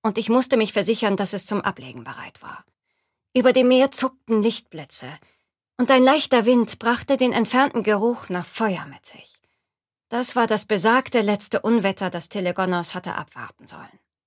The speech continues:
Aber davor hatte ich jetzt keine Angst mehr. Bis zum Morgengrauen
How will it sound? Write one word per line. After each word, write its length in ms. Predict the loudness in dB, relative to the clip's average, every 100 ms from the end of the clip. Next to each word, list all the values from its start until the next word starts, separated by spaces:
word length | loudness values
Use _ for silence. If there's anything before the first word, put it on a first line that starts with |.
| _ _
Aber 220 | -2 0
davor 420 | 4 2 4 2
hatte 160 | 2 -2
ich 160 | -4 -4
jetzt 240 | -4 -4
keine 320 | -4 -4 -4
Angst 300 | -6 -8 -8
mehr. 280 | -12 -20 -20 _ _ _ _ _ _ _ _ -4
Bis 140 | 0
zum 180 | 4 6
Morgengrauen 800 | 6 4 2 0 -4 -10 -14